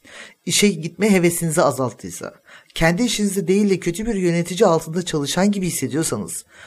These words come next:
burada tekrar ele almanız gereken bir ortaklık olduğunu söyleyebilirim.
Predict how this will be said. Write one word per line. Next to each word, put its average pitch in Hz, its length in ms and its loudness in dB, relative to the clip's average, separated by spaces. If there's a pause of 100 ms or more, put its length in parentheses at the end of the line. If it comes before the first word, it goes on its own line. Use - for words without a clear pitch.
(160)
burada 208 320 4
tekrar 180 300 -2
ele 160 220 4
almanız 123 340 0
gereken 139 580 -6
bir 165 120 2
ortaklık 120 480 0
olduğunu 107 300 0
söyleyebilirim. 90 560 -2